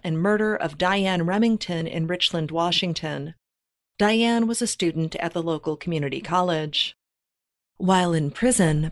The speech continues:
Burnson admitted that he was involved in the murders of around thirty girls and women,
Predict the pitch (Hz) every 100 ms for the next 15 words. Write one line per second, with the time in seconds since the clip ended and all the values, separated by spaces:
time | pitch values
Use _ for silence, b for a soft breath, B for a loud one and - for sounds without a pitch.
0 | - 190 214 - 220 214 190 170 185 190
1 | 151 156 151 180 175 175 156 170 170 170
2 | 175 180 170 160 160 156 - 156 156 139
3 | 139 - 175 208 185 175 165 170 190 170
4 | 165 156 147 147